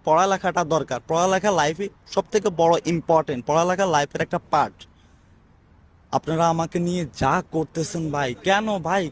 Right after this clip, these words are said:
কেন এত কিছু করতেছেন ভাই? কি দরকার ভাই? গাড়ি বাইর করছি, খুশি হইছেন এবার? শান্ত হইছেন আপনারা? আর কিছু লাগবে ভাই? একটু আমারে বলেন। আর দরকার আছে কিছু আপনাদের জন্য? I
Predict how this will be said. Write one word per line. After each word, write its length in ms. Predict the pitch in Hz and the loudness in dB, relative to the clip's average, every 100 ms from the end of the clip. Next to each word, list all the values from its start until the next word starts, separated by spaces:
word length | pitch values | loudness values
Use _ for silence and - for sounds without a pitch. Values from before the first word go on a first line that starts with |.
| - | -4
কেন 280 | 185 220 | -2 0
এত 180 | 214 196 | 0 -2
কিছু 280 | 190 180 185 | -4 -6 -6
করতেছেন 540 | 165 165 156 143 135 | -8 -8 -8 -8 -8
ভাই? 200 | 113 101 - - _ _ - | -6 -8 -10 -20 _ _ -6
কি 100 | 208 | 0
দরকার 440 | 196 208 196 175 | 4 2 2 -2
ভাই? 200 | 135 123 107 - | -2 -6 -6 -6
গাড়ি 180 | 131 175 | 0 0
বাইর 280 | 151 156 165 | 2 2 2
করছি, 300 | 160 147 131 | -2 -6 -8
খুশি 260 | - 156 185 | -6 -4 0
হইছেন 320 | 180 160 175 | 0 0 -4
এবার? 220 | 170 165 170 | -4 -2 -4
শান্ত 400 | - 170 170 190 | -2 -2 0 -2
হইছেন 300 | 175 165 165 | -2 -2 -4
আপনারা? 420 | 156 160 151 185 - _ _ _ - - | -2 -2 -2 -4 -10 _ _ _ -20 -6
আর 140 | - 151 | -2 -2
কিছু 240 | 165 147 | -4 -2
লাগবে 380 | 185 175 156 165 | 2 2 2 -2
ভাই? 180 | 135 156 | 0 0
একটু 200 | 165 147 | -2 -2
আমারে 280 | 160 151 147 | 2 2 2
বলেন। 400 | 147 151 143 139 151 | 0 0 0 -2 -2
আর 160 | 143 156 143 127 | 0 0 0 0
দরকার 260 | 156 160 165 | 0 2 0
আছে 240 | 160 - | 0 -2
কিছু 220 | 170 175 175 | -8 -2 0
আপনাদের 420 | 160 160 147 151 | 0 -2 -2 -2
জন্য? 380 | 147 151 127 101 _ _ - - - _ _ _ - | -2 -4 -6 -10 _ _ -20 -20 -20 _ _ _ -6
I 120 | 123 | -2